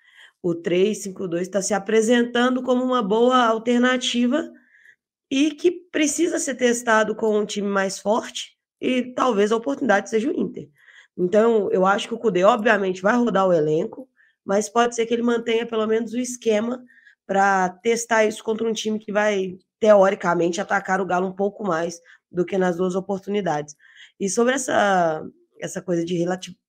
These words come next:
relativizar sobre o adversário, é, o, o Cuiabá realmente tá bem abaixo do Galo. Porém, quando a gente pega um time que tá abaixo da gente, é, em termos de elenco, e perde o jogo,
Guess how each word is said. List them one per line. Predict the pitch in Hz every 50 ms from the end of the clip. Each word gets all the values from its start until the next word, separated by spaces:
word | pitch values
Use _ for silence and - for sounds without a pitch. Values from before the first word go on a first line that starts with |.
| _ _
relativizar | - 165 175 190 196 180 180 170 175 151 151 160 156 170
sobre | 165 - 185 165 160 156 160 156 151 147
o | - 175
adversário, | 160 156 151 151 147 143 - - 160 170 202 214 185 151 - _ _ - - - - _ - - - - - _ _ _ _ -
é, | 175 170 170 165 160 160 160 156 156 151 151 156 175 - - _ _ _ _ _ _ _ _ _ _
o, | - 233 214 - - - 247
o | 233 240
Cuiabá | - 294 262 220 190 220
realmente | 240 226 226 247 254 214 190 190 190 185 -
tá | - 185 165
bem | 160 180 196
abaixo | 220 208 185 175 175 196 180 - 214 190 185 170 160 156 156 151 - _ _ _ _ _ -
do | 160 156 180
Galo. | 180 226 226 185 147 143 147 147 - _ _ _ _ _ _ _ _ _ _ _
Porém, | - 240 247 220 190 202 220 254 277 240 185 - - - - _
quando | - 240 262 285 277
a | 285
gente | 262 269 247 -
pega | - 226 226 202 214
um |
time | 214 - - 214 214
que | 190 -
tá | - 214 190
abaixo | 185 175 202 214 240 247 247
da | 214 214 208
gente, | 175 175 165 156 151 147 - - _ _ _ _ _ _ _ _ _ _
é, | - - 160 156 156 156 151 151
em | 151 151
termos | 147 175 170 165 156 147
de | 185
elenco, | 185 160 160 156 143 135 - - - _ _ _ _ _ _ _ _ _ -
e | 208 185
perde | 185 - - 214 226 226 190 180 156 160 160
o | 165
jogo, | 147 165 214 220 190 160 - - - _